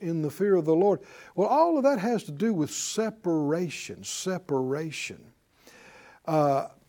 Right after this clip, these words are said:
a friend of mine who's been a successful pastor,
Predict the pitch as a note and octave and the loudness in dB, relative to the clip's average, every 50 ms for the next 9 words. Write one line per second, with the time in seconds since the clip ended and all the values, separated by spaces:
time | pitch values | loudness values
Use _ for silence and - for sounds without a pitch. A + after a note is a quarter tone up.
0 | _ - D#3+ C#3 - A3 A#3+ A#3 G3+ E3 D3+ D3+ D3+ D#3 D3+ D3+ D3 C#3+ B2+ - | _ -8 -8 0 4 6 6 6 6 4 2 2 2 2 0 0 -2 -4 -8 -12
1 | - _ _ _ _ _ - F3 F3+ D#3+ C3 C#3 E3+ E3+ D#3 C3+ - - - - | -16 _ _ _ _ _ 2 2 2 2 2 2 2 2 2 0 -2 -6 -10 -8
2 | - - E3+ E3 D#3 - - C3+ - - - E3 E3 E3 D3 - - - C#3 C#3+ | -2 0 0 0 0 -4 -8 -12 -6 0 2 2 2 2 0 -4 -8 -8 -8 -8
3 | C#3+ | -10